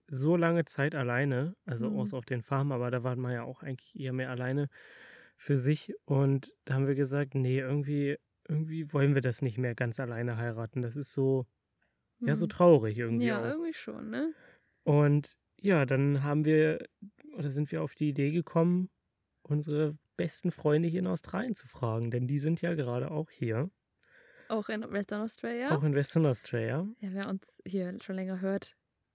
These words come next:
Speaker 2: Henry und Sophie sollte euch <laughs> mittlerweile ein Begriff sein.
Speaker 1: Ja,
Speaker 2: <laughs>
Speaker 1: und die haben wir gefragt, ob die denn gerne dabei sein würden und in dem Zuge auch die Hoch-, äh, die Trauzeugen
Speaker 2: Mhm.
Speaker 1: spielen wollen.
Speaker 2: Spielen
Speaker 1: <laughs>
Speaker 2: wollen.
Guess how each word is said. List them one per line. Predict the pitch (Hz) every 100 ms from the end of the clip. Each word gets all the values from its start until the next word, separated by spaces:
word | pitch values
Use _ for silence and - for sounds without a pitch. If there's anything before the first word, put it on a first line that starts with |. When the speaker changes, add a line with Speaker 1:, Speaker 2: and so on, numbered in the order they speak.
| _
Speaker 2:
Henry | 214 202 190
und | 185
Sophie | 196 - 220
sollte | 202 190 226
euch | 196 -
<laughs> |
mittlerweile | 220 226 185 - 185
ein | 190 185 185 202 _
Begriff | - 196 180 202
sein. | - 214 233 277 - - _ _ -
Speaker 1:
Ja, | 131 113 _
Speaker 2:
<laughs> | 233 269 - -
Speaker 1:
und | 151 151 139
die |
haben | 151 156
wir | 143
gefragt, | 131 - 120 151 190 -
ob | 147
die | - 139
denn | 139 135
gerne | 131 131
dabei | 120 113 117 117 131
sein | 147 156 156
würden | 156 170 180 247 247 _ _ _ _ _
und | 156 170 180
in | 480 403 143
dem | 143 170 175
Zuge | - 165 156
auch | 143
die | - 165
Hoch-, | - 165 - _ _
äh, | 185 151
die | 151
Trauzeugen | - 156 170 - 123 110 110 110 _
Speaker 2:
Mhm. | - 202 180 185 403 _ _ _ _ _ -
Speaker 1:
spielen | - 147 117 110
wollen. | 110 113 -
Speaker 2:
Spielen | - 165 190 156 196
Speaker 1:
<laughs> |
Speaker 2:
wollen. | 170 240 233